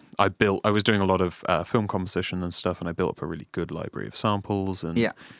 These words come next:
Speaker 1: and then I haven't really touched it for a long time.
Speaker 2: And then didn't go back and kind of updated it with the new things that have come out?
Speaker 1: Yeah, so
Speaker 2: Cool.
Speaker 1: when I kind of started transferring everything over onto this computer, um, I realized there was a lot of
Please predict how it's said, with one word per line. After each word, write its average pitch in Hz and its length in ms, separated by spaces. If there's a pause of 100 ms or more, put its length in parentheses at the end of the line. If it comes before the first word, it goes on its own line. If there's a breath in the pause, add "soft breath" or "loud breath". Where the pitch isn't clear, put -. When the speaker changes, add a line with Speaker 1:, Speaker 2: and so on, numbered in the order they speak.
(540 loud breath)
Speaker 1:
and 101 120
then 98 120
I 98 40
haven't 113 280
really 98 200
touched - 480
it 87 120
for - 120
a 92 40
long 90 320
time. 92 520
Speaker 2:
And 107 80
then 101 180
didn't 101 200
go 107 120
back 104 280
and 107 180
kind 104 200
of 101 80
updated 127 480
it 131 100
with 117 160
the 113 100
new 120 160
things 170 380
that 147 60
have 139 100
come 165 140
out? 180 260
Speaker 1:
Yeah, 139 400
so 123 280
Speaker 2:
Cool. 120 180
Speaker 1:
when 131 200
I 123 120
kind 120 240
of 107 80
started 101 260
transferring 104 580
everything 95 400
over 92 200
onto 90 200
this 127 380
computer, 92 800 (560)
um, 90 580
I 104 60
realized 101 340
there 98 60
was 90 80
a 92 80
lot 92 180
of 87 260